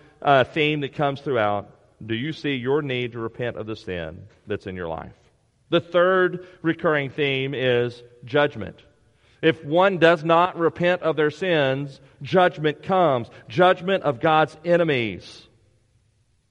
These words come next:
I want you to hear me carefully here. It says judgment of God's enemies. Did you know that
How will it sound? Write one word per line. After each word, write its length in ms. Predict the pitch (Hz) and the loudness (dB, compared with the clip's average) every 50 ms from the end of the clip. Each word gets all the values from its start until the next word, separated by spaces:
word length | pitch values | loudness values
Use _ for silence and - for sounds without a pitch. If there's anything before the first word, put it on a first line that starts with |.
| _ _ - | _ _ -8
I 20 | 127 | -4
want 220 | 147 175 180 - | -4 -4 -4 -4
you 100 | 147 139 | -8 -10
to 0 | |
hear 240 | - - 147 147 135 | -8 -6 -6 -4 -4
me 140 | 120 113 104 | -4 -6 -10
carefully 480 | - - 127 127 123 - 107 101 98 | -8 -6 -4 -4 -4 -4 -6 -6 -6
here. 260 | 101 101 92 87 92 - _ _ _ - | -6 -6 -6 -8 -10 -16 _ _ _ -12
It 80 | 123 | -4
says 240 | - 208 208 175 123 | 0 2 2 2 2
judgment 400 | 104 131 160 170 160 165 165 147 | 0 2 2 2 0 -2 -4 -6
of 100 | 127 107 | -6 -2
God's 240 | 139 139 139 131 - | 0 0 0 2 0
enemies. 540 | 131 139 139 117 107 95 92 - - - - _ _ _ _ _ _ _ _ _ _ _ _ _ _ _ _ _ _ | -4 -4 -4 -4 -6 -6 -8 -12 -16 -20 -20 _ _ _ _ _ _ _ _ _ _ _ _ _ _ _ _ _ _
Did 140 | 135 127 131 | -8 -4 0
you 80 | 165 | 2
know 160 | 170 165 165 | 2 4 4
that 180 | 165 151 139 - | 4 2 0 0